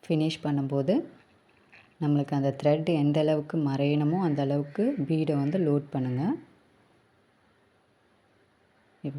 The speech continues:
பாருங்க, இந்த இடத்துல ஒரு ரெண்டு பீடோட க்ளோஸ் ஆயிடுச்சு. அதுக்கப்புறம் இதை வந்து நான் நாட் போட்டு கட் பண்ணிக்கிறேன். இது சுத்திலும் நீங்க செயின்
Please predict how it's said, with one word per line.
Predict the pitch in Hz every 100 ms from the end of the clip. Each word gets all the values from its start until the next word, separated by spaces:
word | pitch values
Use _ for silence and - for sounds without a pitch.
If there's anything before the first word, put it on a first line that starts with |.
| 131
பாருங்க, | 143 135 143
இந்த | 202 147
இடத்துல | 135 151 160
ஒரு | 151 147 208 240
ரெண்டு | 147 143
பீடோட | 139 139 139 135 156 302 - _ _ _ _ _ _ _
க்ளோஸ் | 160 143 135
ஆயிடுச்சு. | 139 123 123 - 214 330 - _
அதுக்கப்புறம் | 165 143 147 139 - 214 - - _ _ _ _ _ _
இதை | 202 151
வந்து | 143 151
நான் | 208 156
நாட் | 143 147 147
போட்டு | 139 131 - 262 - - - - _ _ _ - - - _ _ _ _ _ _ _ _ _ _ _ _ -
கட் | 143 -
பண்ணிக்கிறேன். | 143 135 127 - 156 277 - _ _ _ _ _ _ _ _ _ _ _ _ _ _ _ - -
இது | 170 165
சுத்திலும் | 170 - 165 196
நீங்க | 269 165 151 233 330 -
செயின் | 165 160